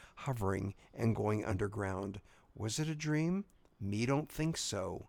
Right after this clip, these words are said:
Invaders from Mars, nineteen fifty-three,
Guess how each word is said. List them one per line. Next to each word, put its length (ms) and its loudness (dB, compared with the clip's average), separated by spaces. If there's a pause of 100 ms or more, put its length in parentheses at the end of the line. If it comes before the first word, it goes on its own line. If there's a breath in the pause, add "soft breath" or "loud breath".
(840)
Invaders 640 -4
from 220 -4
Mars, 520 -2 (220)
nineteen 420 0
fifty-three, 680 -2